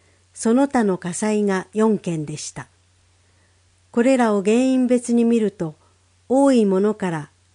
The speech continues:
電気関係、ガス関係、放火、疑いを含むの順となっています。冬季は火を使う機会も多く、空気が乾燥し、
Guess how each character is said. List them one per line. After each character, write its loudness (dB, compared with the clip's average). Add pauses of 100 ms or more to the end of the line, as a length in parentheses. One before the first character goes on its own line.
(140)
電 0
気 -8
関 -2
係、 -10 (420)
ガ -2
ス -8
関 -2
係、 -10 (460)
放 0
火、 -4 (480)
疑 0
い -2
を -2
含 -4
む -8 (560)
の 2
順 0
と 0
な 2
っ -4
て -10
い -4
ま -8
す。 -18 (960)
冬 4
季 -4
は -2 (140)
火 0
を 2
使 -4
う -4
機 -18
会 -2
も 0
多 -4
く、 -20 (460)
空 2
気 -10
が -2
乾 -2
燥 -2
し、 -8